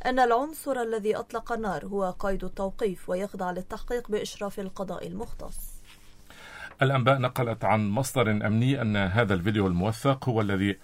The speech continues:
Speaker 2: حمل القيادة على إصدار بيان يخالف بيانه الأول الذي كان تحدث عن تعرض المتظاهرين لإطلاق نار وأعمال قنص. وأوضح المصدر أن مخابرات الجيش تمكنت من توقيف عشرين شخصا حتى الآن من طرفي الاشتباك،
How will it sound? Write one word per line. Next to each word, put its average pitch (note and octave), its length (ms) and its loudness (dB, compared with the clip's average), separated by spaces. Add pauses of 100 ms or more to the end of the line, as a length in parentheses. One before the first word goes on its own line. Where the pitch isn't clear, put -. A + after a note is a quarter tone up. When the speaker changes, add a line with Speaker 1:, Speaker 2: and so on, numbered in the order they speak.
Speaker 2:
حمل D3+ 340 4
القيادة A2+ 640 4 (340)
على G#2 260 6
إصدار B2 360 2
بيان G#2+ 300 2
يخالف A2 580 2
بيانه A2 300 4
الأول G2 500 4
الذي F#2+ 320 0
كان G#2 260 0
تحدث A#2+ 580 2 (360)
عن G#2 240 4
تعرض A#2 380 2
المتظاهرين G#2 640 2
لإطلاق G#2+ 440 0
نار A#2 240 4
وأعمال G#2 460 2
قنص. - 380 0 (220)
وأوضح E3 520 4
المصدر B2+ 580 4 (360)
أن A2 200 6
مخابرات G#2+ 560 2
الجيش A2 320 2
تمكنت A2+ 540 2
من G2+ 140 0
توقيف C3+ 480 0 (320)
عشرين G#2+ 460 2
شخصا - 340 -4
حتى - 240 -2
الآن A2 300 4
من F#2 80 4
طرفي A2+ 340 0
الاشتباك، G#2 640 2